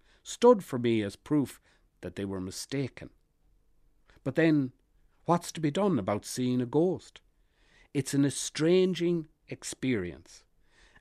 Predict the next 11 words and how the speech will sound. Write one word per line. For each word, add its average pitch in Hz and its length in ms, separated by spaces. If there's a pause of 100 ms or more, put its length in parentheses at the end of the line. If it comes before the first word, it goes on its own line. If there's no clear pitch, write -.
and 123 140
the 117 100
only 196 300
part 156 400
of 113 100
it 110 100
you 110 100
have 110 200
any 143 220
control 170 540
over 90 320